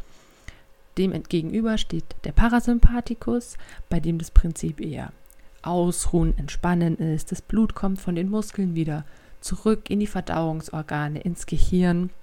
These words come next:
Da sagt man auch häufig, beim Parasympathikus regiert das Prinzip Rest and Digest, also ruh dich aus und verdaue, während beim Sympathikus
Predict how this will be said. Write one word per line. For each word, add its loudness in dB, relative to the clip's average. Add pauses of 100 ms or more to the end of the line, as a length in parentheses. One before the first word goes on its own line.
(240)
Da 0 (220)
sagt -4
man -6
auch -6
häufig, 2 (320)
beim -4
Parasympathikus 2 (360)
regiert 0
das -8
Prinzip -2 (240)
Rest 2
and -2
Digest, 0 (160)
also -2
ruh 4
dich 6
aus 2
und -4
verdaue, 2 (460)
während 4
beim 0 (160)
Sympathikus 2